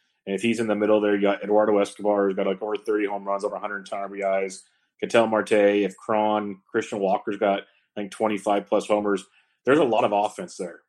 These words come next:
And if he's in the middle of that, he's gonna help you in some massive counting stats down the stretch. So that's a very, very good. Even Wil-, uh, Wilmer Flores is heating up in the month of August. It's crazy, crazy times in Arizona.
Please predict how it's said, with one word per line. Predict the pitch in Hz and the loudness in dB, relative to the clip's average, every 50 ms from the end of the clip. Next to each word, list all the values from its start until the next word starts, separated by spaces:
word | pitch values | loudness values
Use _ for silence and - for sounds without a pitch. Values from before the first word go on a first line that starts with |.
| _ - | _ -16
And | 101 98 92 | -14 -10 -6
if | 110 | -4
he's | 120 120 | -4 -4
in | 120 | -4
the | 120 107 | -4 -2
middle | 107 110 113 107 104 | -2 0 0 0 0
of | 101 | 2
that, | 101 101 104 110 107 | 2 2 2 0 0
he's | 107 104 101 | -4 -8 -8
gonna | 120 107 | -8 -8
help | 98 104 98 - | -6 -8 -8 -8
you | 110 107 | -8 -10
in | 98 | -10
some | - 101 95 92 90 | -10 -10 -12 -10 -8
massive | 95 98 101 98 101 98 - - 92 92 | -8 -6 -4 -2 -4 -4 -4 -8 -10 -6
counting | - 104 95 95 92 | -4 -4 -2 -2 -4
stats | 90 - - 90 87 85 - - - _ _ _ _ _ _ _ _ - | -6 -6 -8 -8 -8 -8 -12 -18 -20 _ _ _ _ _ _ _ _ -2
down | - 104 101 101 95 | 2 2 2 2 0
the | 92 | -2
stretch. | - - 107 95 92 92 - | -2 0 0 0 0 -2 -4
So | - 101 95 | -2 0 2
that's | 98 98 95 | 2 0 0
a | - 98 | -2 -2
very, | 92 101 101 101 101 101 92 95 _ _ _ _ _ _ _ _ | 0 2 2 4 2 2 0 -2 _ _ _ _ _ _ _ _
very | 101 113 113 117 | 2 4 4 4
good. | 113 113 110 | 4 2 -2
Even | 117 120 117 107 | -2 -2 -2 -2
Wil-, | 107 120 - - | -2 -2 -2 -2
uh, | 110 104 98 98 95 | -2 0 0 0 -2
Wilmer | 92 98 117 123 113 | -2 -4 -4 -4 -4
Flores | - - - 113 117 98 90 87 - | -6 -6 -4 -2 -2 -2 -2 -4 -10
is | 95 - | -12 -10
heating | 104 104 101 98 | -8 -8 -8 -6
up | 98 92 - _ _ _ _ _ _ _ _ - | -8 -8 -10 _ _ _ _ _ _ _ _ -10
in | 117 107 | -8 -6
the | 104 | -4
month | 101 101 95 95 | -4 -4 -4 -2
of | 95 | -2
August. | 95 92 95 92 - - - | -2 0 0 -2 -6 -12 -16
It's | - - | -16 -8
crazy, | - - 127 117 95 90 - _ _ | -2 0 0 0 0 -2 -10 _ _
crazy | - - 131 135 127 123 | -4 0 2 2 2 0
times | 120 120 110 98 92 92 | -2 -2 -2 -2 -2 -4
in | 101 | -2
Arizona. | 101 98 95 95 101 98 98 95 | -2 -2 0 0 0 0 0 -2